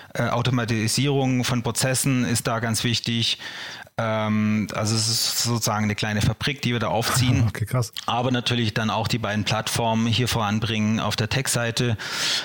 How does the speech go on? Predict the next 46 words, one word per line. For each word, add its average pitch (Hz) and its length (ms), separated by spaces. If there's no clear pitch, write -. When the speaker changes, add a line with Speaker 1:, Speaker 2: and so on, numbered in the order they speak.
Speaker 1:
und 135 340
jetzt 120 480
auch 113 240
die - 180
Expansion 110 640
ins 101 140
Ausland. 123 640
Also 107 220
Dach, 107 420
äh, 110 140
Dach 110 220
sind - 160
wir 151 100
schon 139 460
und 113 140
jetzt 110 180
kommt 113 180
eben 107 320
Niederlande 107 560
und 104 100
Frankreich 127 440
dazu. 120 460
Speaker 2:
Aha. 110 580
Speaker 1:
Äh, 110 40
das 110 180
sind 117 140
so 117 140
die 107 160
Themen, 110 320
die 110 120
wir 104 80
jetzt 101 140
angehen. 110 520
Wir 117 140
werden 117 120
das 123 140
aber 113 160
auch 113 300
zentral 117 460
von, 113 300
von 117 140
München 131 300
beziehungsweise 113 500
Kempten 135 320
aus 123 180
steuern, 117 540